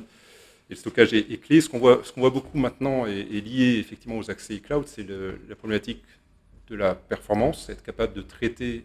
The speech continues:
un très grand nombre de données dans un, un temps restreint. Euh, les protocoles utilisés pour pouvoir accéder à cette donnée dans le cloud,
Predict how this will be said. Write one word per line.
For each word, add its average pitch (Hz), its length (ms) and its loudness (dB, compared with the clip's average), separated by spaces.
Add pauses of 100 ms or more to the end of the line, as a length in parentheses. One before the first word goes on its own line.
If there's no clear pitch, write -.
(140)
un 98 200 -20
très 113 140 -12
grand 104 160 -6
nombre 107 200 -4
de 101 100 -10
données 104 420 -8 (460)
dans 90 300 -16
un, 95 200 -8
un 90 40 -8
temps 98 200 -10
restreint. 120 480 -8 (600)
Euh, 98 380 0 (120)
les 104 580 4
protocoles 143 560 6
utilisés 135 440 0
pour 123 180 -8
pouvoir 107 340 4
accéder 123 360 -4
à 113 40 2
cette - 220 -8
donnée 117 360 -2 (120)
dans 104 100 -10
le 104 80 -6
cloud, 143 360 -2